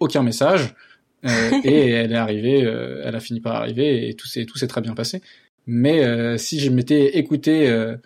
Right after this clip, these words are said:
Speaker 1: directement, je leur ai envoyé un message en disant, « Bah alors, tu veux pas m'aider ? » Euh, et j'aurais commencé à m'énerver et ça aurait été le début des embrouilles.
Speaker 2: Ouais.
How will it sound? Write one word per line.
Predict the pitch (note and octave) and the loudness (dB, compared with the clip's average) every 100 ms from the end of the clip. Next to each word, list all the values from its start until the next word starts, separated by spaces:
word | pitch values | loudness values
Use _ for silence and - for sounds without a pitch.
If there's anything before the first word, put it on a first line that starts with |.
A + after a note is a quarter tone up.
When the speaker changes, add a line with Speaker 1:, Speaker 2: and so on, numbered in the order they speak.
| _ _ _ _ | _ _ _ _
Speaker 1:
directement, | B2 B2+ A#2+ B2 D#3+ | 0 0 0 -2 0
je | D3 | 0
leur | A#2+ | -2
ai | A#2+ | -2
envoyé | A#2 A2+ | -2 -2
un | |
message | A2+ E3 D#3 | -4 -2 -2
en | A#2+ | -2
disant, « | C3+ B2 | 0 2
Bah | A#2 | 2
alors, | D3+ - | 2 0
tu | A#2+ | -4
veux | A#2 | -2
pas | A#2+ | 0
m'aider ? » | A#2 B2 D3+ D3+ | 0 2 2 2
Euh, | A2+ A2 | 0 -2
et | |
j'aurais | A2 A2+ A2 | -4 -6 -4
commencé | A#2+ A#2 A#2+ | -4 -4 -4
à | |
m'énerver | A2+ A2 A2 C#3+ D3+ | -4 -4 -4 -2 -2
et | A#2 | -2
ça | A2+ | -6
aurait | A2 | -8
été | A#2+ | -8
le | G#2+ | -6
début | A2+ A#2+ | -6 -6
des | A#2 | -6
embrouilles. | A#2+ A2 G#2+ - _ _ _ _ _ G#3 | -6 -6 -8 -14 _ _ _ _ _ -10
Speaker 2:
Ouais. | F#3 F3 F3 | -8 -8 -12